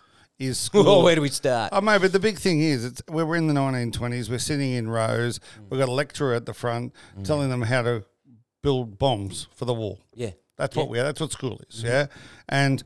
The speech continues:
Speaker 1: I failed high school. Um, I, I
Speaker 2: Good for
Speaker 1: finished,
Speaker 2: you.
Speaker 1: I finished year twelve. My report card, it's, it's very amusing. I shouldn't have showed my kids this
Speaker 2: Right.
Speaker 1: because they sort of say, "But you
Speaker 2: They
Speaker 1: did
Speaker 2: wa-
Speaker 1: that."
Speaker 2: <laughs>
Speaker 1: Um, and it actually says on there, if he had have actually tried, then he would have went well.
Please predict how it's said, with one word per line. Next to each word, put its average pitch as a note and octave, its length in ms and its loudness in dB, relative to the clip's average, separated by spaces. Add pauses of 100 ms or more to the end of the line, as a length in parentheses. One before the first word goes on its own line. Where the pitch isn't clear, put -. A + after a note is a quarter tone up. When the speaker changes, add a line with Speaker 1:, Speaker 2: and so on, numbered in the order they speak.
(120)
Speaker 1:
I E3 100 4
failed D3 300 2
high A#2 140 -4
school. F#3+ 240 -12 (160)
Um, C3+ 540 -2
I, B2+ 420 -2
I B2 80 -2
Speaker 2:
Good F3+ 180 2
for D3+ 80 0
Speaker 1:
finished, E3 40 2
Speaker 2:
you. C3+ 440 2
Speaker 1:
I C#3+ 80 2
finished F3+ 400 0
year F3 140 0
twelve. C#3+ 400 -4 (320)
My E3 160 4
report D#3 440 2
card, B2 340 2
it's, - 200 -8
it's C#3 220 -4
very C3+ 160 2
amusing. A#2 260 -2
I A#2+ 40 -4
shouldn't C#3+ 260 -2
have A#2+ 80 -4
showed A2+ 200 -4
my G#2 120 -6
kids A#2 280 -6
this A2+ 140 -4
Speaker 2:
Right. G#2 100 0
Speaker 1:
because A2+ 220 -8
they A#2+ 240 -2 (100)
sort A2+ 200 -8
of G2+ 60 -8
say, A2 80 -4
"But G#2 140 -12
you B2 140 0
Speaker 2:
They A#2 60 2
Speaker 1:
did - 120 0
Speaker 2:
wa- A#2+ 140 2
Speaker 1:
that." B2+ 420 0
Speaker 2:
<laughs> - 40 -4
Speaker 1:
Um, D#3 440 6 (280)
and D#3+ 260 4
it E3 60 6
actually D#3 340 2
says E3 300 4
on D3 140 4
there, C3+ 200 4
if C3+ 120 0
he C3+ 100 0
had C#3+ 160 4
have B2+ 80 2
actually B2+ 320 0
tried, B2 420 0
then A#2+ 140 -2
he A#2+ 160 0
would A#2 140 -4
have G#2 120 -4
went A2 200 -4
well. G#2+ 280 -4